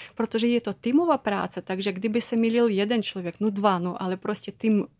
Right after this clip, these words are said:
ohromný tým lidí, protože, no, to je spousta lidí. Takže my přicházíme k jednomu závěru,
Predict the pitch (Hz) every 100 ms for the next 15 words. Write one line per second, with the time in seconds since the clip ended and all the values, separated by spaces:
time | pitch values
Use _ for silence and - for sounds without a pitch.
0 | _ 196 196 226 233 220 196 - 202 196
1 | 226 240 202 196 180 180 180 196 190 -
2 | - 180 175 - - - 190 196 - 196
3 | 190 175 - 185 180 190 196 233 - 202
4 | 214 202 214 220 220 - - 196 202 214
5 | 226 240 262 269 190 190 185 208 220 240